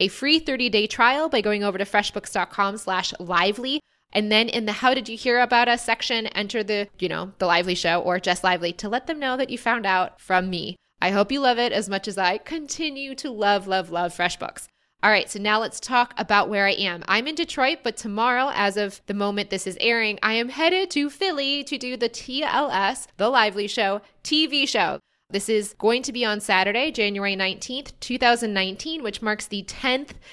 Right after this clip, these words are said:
anniversary to the same day, January nineteenth, two thousand nine, that I wrote my very first Blogspot blog post in order to get a T V show one day. Well, here it is. It's happening one literal decade later.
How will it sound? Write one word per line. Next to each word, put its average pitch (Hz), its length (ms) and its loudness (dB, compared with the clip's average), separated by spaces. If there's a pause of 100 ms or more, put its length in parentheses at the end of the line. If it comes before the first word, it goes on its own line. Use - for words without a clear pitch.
(140)
anniversary 196 840 2
to 302 260 4
the 330 120 2
same 269 320 0
day, 226 260 4
January 233 460 0
nineteenth, 233 440 -2
two 254 160 -8
thousand 240 360 0
nine, 214 400 2 (300)
that 190 140 0
I 208 200 4
wrote 233 260 4
my 190 160 -2
very 196 460 0
first 220 400 2 (140)
Blogspot 226 880 4
blog 277 280 4
post 185 360 0 (280)
in 190 100 -4
order 196 240 2
to 208 140 -4
get 185 240 4
a 185 140 -2
T 202 300 -2
V 214 220 2
show 190 300 2
one 202 320 2
day. 208 240 4
Well, 175 100 -2
here 240 240 -2
it 339 80 0
is. 285 320 -2 (240)
It's - 160 -4
happening 214 580 0
one 208 300 0
literal 226 560 0
decade 196 580 0
later. 180 520 0